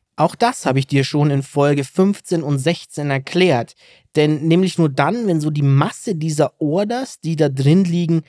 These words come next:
herausgeholt werden, bekommst du auch eine entsprechende Reaktion.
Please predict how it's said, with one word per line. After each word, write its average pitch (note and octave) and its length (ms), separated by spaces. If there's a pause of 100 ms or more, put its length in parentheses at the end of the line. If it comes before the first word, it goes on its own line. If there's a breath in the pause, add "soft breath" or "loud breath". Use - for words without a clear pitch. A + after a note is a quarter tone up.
(160 soft breath)
herausgeholt C3 1080
werden, C#3 380 (220 soft breath)
bekommst D3 540
du G#3 140
auch E3 440
eine C#3 140
entsprechende C#3 760 (200 soft breath)
Reaktion. C3 920